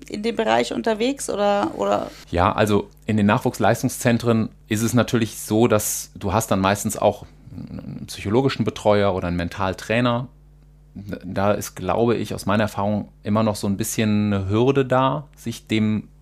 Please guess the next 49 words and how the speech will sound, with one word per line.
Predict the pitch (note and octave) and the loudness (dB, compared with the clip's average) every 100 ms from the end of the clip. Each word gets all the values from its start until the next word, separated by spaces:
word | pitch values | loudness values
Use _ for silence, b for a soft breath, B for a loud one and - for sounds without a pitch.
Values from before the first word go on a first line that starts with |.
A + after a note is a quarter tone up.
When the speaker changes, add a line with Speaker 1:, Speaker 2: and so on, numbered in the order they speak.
| - | -4
Speaker 2:
dann | - G2 | 0 0
auch | G#2 | -2
zu | - F2 | -4 -2
öffnen. | - D3 F3 - - | 0 0 -2 -6 -14
Gerade | - F#2 G2 | -6 -2 -2
bei | F#2 | -2
einem | F2+ E2+ | -4 -2
vierzehn, | G#2+ - G#2+ | -4 -2 -4
fünfzehnjährigen | - A2+ F#3+ G#2+ F3 A2 A2 G#2+ | -2 -4 0 0 2 4 2 0
Speaker 1:
Mhm. | G2 | 0
Speaker 2:
oder | F#2+ F#2+ - | 2 0 -2
Mädel | - C#2+ C2+ F2 G2+ A2 A2 G#2 | -12 -12 -6 2 4 6 6 4
oder | G#2+ G#2+ | 0 0
Jungs, | G#2+ A#2 A2 - B B B B - | 4 4 2 -4 B B B B -6
äh, | - - | -6 -6
die | - G#3 | -6 2
da | G#3 G#2 G3 G3+ - - | 4 6 4 0 -16 -20
vielleicht | - - G2 G2+ | -8 0 2 2
sagen, | - G2+ | 0 0
ja, | G#2+ | 0
das | G2 | -2
fände | G#2+ | -4
ich | G2+ - | -4 -6
eigentlich | G2+ | -4
mal | F#2+ | -4
ganz | F#2 - | -4 -6
spannend, | - G#2+ A#2 - | 0 2 2 0
aber | F#2+ F2+ | -2 -4
traue | - - A#2 | -8 -4 -2
ich | B2 | -2
mich | A#2 | -4
das | - A#2 - | -4 -6 -2
jetzt | A#2 - | -2 -2
und | - - | -10 -10
was | - - | -10 -8
ist | - | -4
das | B2+ - | -4 -4
genau? | A2 A2 A2 A2+ B B B B B | -2 0 2 2 B B B B B
Ich | - | -10
glaube, | - F2+ G2+ A2 | -2 4 6 6
dass | G#2 G2+ | 4 4
das | G2+ G2+ - - - | 2 2 -2 -8 -2
was | F#2+ - | 0 2
sein | - F#2+ A#2+ | 2 4 4
kann, | B2 A#2+ G#2 | 2 0 2
was | G2 - | 0 0
man, | G2 F#2+ | 0 0
wenn | F2+ | 0
man | F#2 F#2 F2+ | 0 0 -4